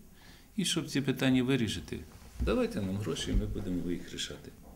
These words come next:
Бувший екс-голова Кам'янської районної державної адміністрації, прізвище я можу назвати, тому що він вже засуджений, це, е, Ремінюк,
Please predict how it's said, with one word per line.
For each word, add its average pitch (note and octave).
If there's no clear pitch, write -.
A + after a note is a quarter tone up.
Бувший C#3
екс-голова A2
Кам'янської G#2+
районної F#2+
державної F#2
адміністрації, E2
прізвище G2
я F2
можу F2
назвати, G#2
тому F2+
що E2+
він E2+
вже E2
засуджений, G2+
це, F2
е, E2+
Ремінюк, G2